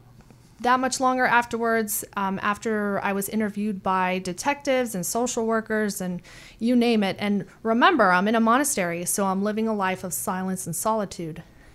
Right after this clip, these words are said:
And so when something like this, um, comes up, it's very painful, and I needed help. And so it, it was in my best interest to, uh, leave the monastery and get, um, help from therapists and counseling, and that's exactly what I did.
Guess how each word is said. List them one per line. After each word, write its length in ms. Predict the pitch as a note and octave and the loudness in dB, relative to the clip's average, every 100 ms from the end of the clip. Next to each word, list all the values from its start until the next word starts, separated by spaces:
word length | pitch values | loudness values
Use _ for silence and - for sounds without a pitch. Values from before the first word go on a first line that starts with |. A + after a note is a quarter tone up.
| - - | -20 -12
And 180 | G#3+ G3+ | -6 -2
so 380 | G3 G#3+ G3+ G3 | -2 0 0 0
when 420 | G3 F#3+ G3+ F#3+ | -2 -4 -4 -4
something 440 | F#3+ A#3+ A3+ A3+ F#3+ | -4 -4 -4 -4 -4
like 240 | F3+ - | -8 -4
this, 520 | C4+ D4 A3 A3 - - - - - - - | 0 2 0 -2 -6 -10 -20 -20 -20 -12 -4
um, 280 | G#3 F#3+ F3+ | 0 0 -4
comes 320 | - G3 A#3 | -4 -2 4
up, 260 | C#4+ A#3 | 4 4
it's 140 | G3+ - | -2 -4
very 180 | B3+ D#4 | -2 -2
painful, 500 | - G3 G#3 F3+ F3+ | -2 -4 -2 -4 -4
and 120 | F#3 | -2
I 80 | G3+ | 0
needed 280 | D4 F#4 | 0 0
help. 460 | A#3 B3 D4+ - - - | -2 0 0 -2 -14 -6
And 140 | G#3+ G3 | -4 -2
so 480 | - G#3 G#3 G3 G3 - - - | 0 0 0 -2 -8 -18 -20 -20
it, 120 | - - - | -20 -10 -4
it 100 | B3+ | 0
was 140 | B3 | 2
in 80 | A#3 | 2
my 160 | G#3+ | 2
best 240 | G#3+ G#3+ G#3+ | 2 0 0
interest 560 | G#3 G#3 A#3 B3 - - - - - | -4 -2 -4 -4 -8 -12 -16 -20 -14
to, 520 | - A#3+ G#3+ G3+ F#3+ - | -6 -2 0 0 -4 -4
uh, 200 | G#3 F#3+ | -2 -2
leave 280 | F#3+ A3+ A#3+ | -2 -2 -2
the 60 | B3 | 0
monastery 880 | A#3 A#3 A3+ - A3 G#3+ G#3 G3+ - | 0 0 -4 -2 -2 -2 -2 -4 -6
and 160 | F#3 | -8
get, 260 | E3+ F#3+ F#3 - - | -6 -4 -6 -10 -12
um, 440 | F#3+ F3+ E3+ E3 - | -10 -8 -8 -10 -8
help 260 | A3+ A3 | -4 -4
from 140 | - F#3+ | -4 -6
therapists 580 | - A3+ A3 A3+ G#3+ | -2 0 0 -2 -4
and 120 | F3+ F3 | -6 -6
counseling, 480 | - A3 - G#3+ | -2 -2 -2 -2
and 100 | G3 | -2
that's 180 | F3+ E3 | -4 -6
exactly 440 | F#3+ F3 F#3 A3 G#3 | -8 -4 -4 -2 -4
what 160 | F#3+ | -4
I 100 | F#3+ | -6
did. 360 | G3 F3 A3 | -4 -4 -4